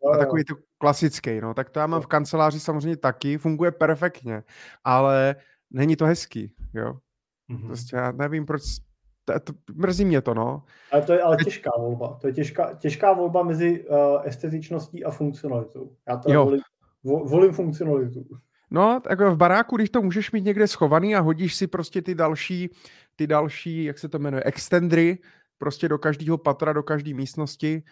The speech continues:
Speaker 2: tak dobrý, mně stačí na ten byt, mně stačí jedna Wi-Fi, ale ať je hezká, no. No to je jedno. Hele, to bychom tady byli. <laughs> To bychom tady byli dlouho.
Speaker 1: Ale co,
Speaker 2: Tak bylo
Speaker 1: já
Speaker 2: v Barceloně.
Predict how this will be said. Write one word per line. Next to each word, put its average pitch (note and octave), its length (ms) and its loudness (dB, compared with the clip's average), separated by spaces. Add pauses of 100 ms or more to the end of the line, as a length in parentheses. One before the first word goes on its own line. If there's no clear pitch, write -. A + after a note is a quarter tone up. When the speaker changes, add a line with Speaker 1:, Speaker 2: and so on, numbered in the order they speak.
(260)
Speaker 2:
tak C#3 160 -4
dobrý, B2+ 320 2
mně D#3 140 -2
stačí C#3+ 360 -2
na C#3 120 -2
ten C#3 180 -2
byt, A#2+ 280 -2
mně C3+ 140 -4
stačí B2 340 -6
jedna B2 260 -4
Wi-Fi, A#2+ 480 -4
ale B2+ 220 -4 (880)
ať C3 200 -4
je E3 60 2
hezká, D3 440 -2
no. A#2+ 180 -8 (220)
No B2 80 -4
to D#3+ 120 0
je C#3 100 6
jedno. G#2+ 380 -2 (360)
Hele, A2 240 -6 (100)
to C3+ 100 -6
bychom D3 300 -4
tady C3+ 180 2
byli. A#2 260 -6 (240)
<laughs> - 1400 -6
To C#3+ 80 2
bychom D#3+ 280 4
tady C3 160 2
byli A2+ 160 0
dlouho. G#2 420 -6 (1200)
Speaker 1:
Ale B2+ 100 -2
co, B2 40 -6
Speaker 2:
Tak D3 120 4
bylo F#3 120 8
Speaker 1:
já G3 60 8
Speaker 2:
v - 20 2
Barceloně. F#3+ 600 4